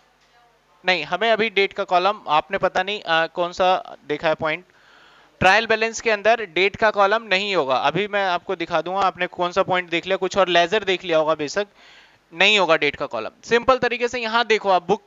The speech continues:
के अंदर क्या है, Book के points को ignore, आप इसको देखो, ये समझाया है, फिर मैं आपको practical question दूंगा कि ये करो, नहीं होगा तब समझना कि हमें नहीं आता,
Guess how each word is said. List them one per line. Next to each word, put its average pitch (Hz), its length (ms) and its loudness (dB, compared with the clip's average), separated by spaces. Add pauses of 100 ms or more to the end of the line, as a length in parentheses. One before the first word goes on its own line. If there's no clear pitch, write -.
के 240 80 4
अंदर 233 320 -2
क्या 185 220 0
है, 233 300 0 (880)
Book 202 240 2
के 254 80 4
points 240 360 -2
को 262 120 2
ignore, 233 400 0 (640)
आप 196 300 4
इसको 233 300 0
देखो, 226 340 2
ये 208 240 2
समझाया 220 480 0
है, 247 100 -2
फिर 247 280 -4
मैं 247 180 0
आपको 214 280 0
practical 202 520 -2
question 208 380 -4
दूंगा 143 300 -2 (400)
कि 226 60 0
ये 226 280 4
करो, 180 340 0
नहीं 196 380 -4
होगा 220 280 4
तब 247 240 -2
समझना 185 440 -4
कि 202 100 -4
हमें 160 260 -2
नहीं 127 240 -6
आता, 107 340 -8